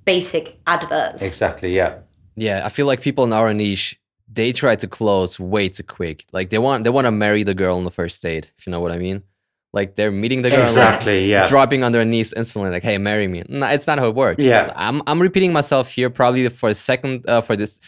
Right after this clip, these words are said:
Speaker 3: tenth <laughs> time, but, but you need, like, you know, dine and wine, go out on a date, on a second date, on a third date.
Speaker 2: Yeah.
Speaker 3: Then maybe, you know, do, like, a longer trip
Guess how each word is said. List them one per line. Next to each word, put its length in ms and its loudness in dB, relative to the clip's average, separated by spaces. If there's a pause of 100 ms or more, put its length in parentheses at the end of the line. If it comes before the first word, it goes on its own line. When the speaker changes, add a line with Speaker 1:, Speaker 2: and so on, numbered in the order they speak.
(260)
Speaker 3:
tenth 260 2
<laughs> 160 2
time, 240 4
but, 340 4 (300)
but 240 2
you 80 2
need, 160 4
like, 280 2 (120)
you 60 -4
know, 180 -2
dine 260 2
and 180 2
wine, 460 2
go 180 4
out 100 2
on 60 0
a 60 0
date, 360 0
on 100 -8
a 40 -4
second 360 0
date, 340 2 (120)
on 80 -4
a 40 -2
third 300 6
date. 440 4
Speaker 2:
Yeah. 380 4 (140)
Speaker 3:
Then 300 0
maybe, 440 2
you 80 0
know, 380 2 (220)
do, 100 0
like, 180 2
a 40 4
longer 280 4
trip 380 2